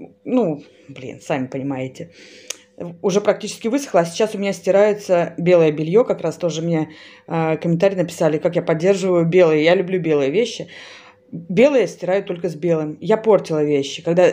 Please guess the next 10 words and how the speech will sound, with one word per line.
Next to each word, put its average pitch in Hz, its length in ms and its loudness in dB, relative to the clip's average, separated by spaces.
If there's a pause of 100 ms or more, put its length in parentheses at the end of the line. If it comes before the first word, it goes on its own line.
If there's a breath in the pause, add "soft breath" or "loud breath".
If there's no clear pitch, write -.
закидывала 180 540 2
какие-нибудь 175 560 -4 (240 loud breath)
трусики, 359 460 4
к - 100 -18
примеру, 254 760 4
с - 140 -10
рисунком, 226 880 -2 (120)
оно 202 340 0
серее 208 520 4
становилось. 180 760 -2